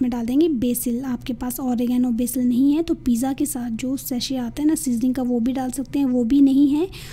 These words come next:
तो आप इसमें काली मिर्ची का powder डाल सकते हैं, उससे भी काफ़ी अच्छा taste आ जाएगा। तो इसमें डाल देंगे दो बड़े चम्मच tomato ketchup के।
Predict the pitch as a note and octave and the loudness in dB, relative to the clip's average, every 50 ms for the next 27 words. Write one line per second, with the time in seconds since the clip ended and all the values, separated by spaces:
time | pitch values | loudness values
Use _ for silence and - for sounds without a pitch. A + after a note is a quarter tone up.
0 | - - - - C#4+ C#4+ C#4+ - - G4 F4+ - C#4+ B3 B3+ B3+ B3+ B3 B3 - | -14 -10 -6 -4 -2 -2 0 0 0 0 0 0 0 0 2 2 4 2 2 0
1 | - C4 A#3+ B3+ B3 A3+ B3 A#3+ A3+ A#3+ B3 A3+ A#3+ A#3+ A#3+ A#3+ C#4 A#3+ - - | -4 -4 -4 -4 -4 -4 -4 -2 -2 -2 -2 -2 -2 -4 -4 -4 -6 -10 -4 -2
2 | D4+ D4 D#4 C#4 B3 - - B3+ B3 D#4+ D#4+ - - B3 B3 - - - B3 A#3+ | 0 0 0 0 -2 -2 -4 -2 0 0 -2 -2 -4 -6 -8 -8 -4 -4 -4 -4
3 | A3+ - - D#4 F4 E4 - C4 B3 - - - A3+ A3 A3 A3+ A3+ A3 A3 A#3 | -4 -4 -4 -4 -4 -2 -2 -4 -4 -2 -4 -8 -8 -8 -6 -8 -8 -8 -8 -8
4 | A#3 A#3 - - - - - - - - - - - - - - - C4 B3 A#3 | -10 -10 -12 -14 -18 -18 -16 -16 -16 -16 -16 -16 -16 -16 -16 -12 -6 -6 -6 0
5 | - C4+ B3+ A#3 B3 A#3+ A3 B3+ B3+ C4+ C#4+ C4 A3+ C4+ C4+ C4+ A#3 A3 B3 B3 | 0 0 0 0 0 -2 0 0 2 2 2 0 0 0 0 0 0 0 0 0
6 | C4+ B3 - B3 B3 C4+ E4+ F4 - - C4+ B3 A#3 A3 B3+ B3+ - C4 B3 - | 0 0 0 0 2 2 0 -2 0 0 0 0 2 0 -4 -4 -4 -6 -4 -6
7 | C4+ - - - E4 | -8 -8 -2 -2 -2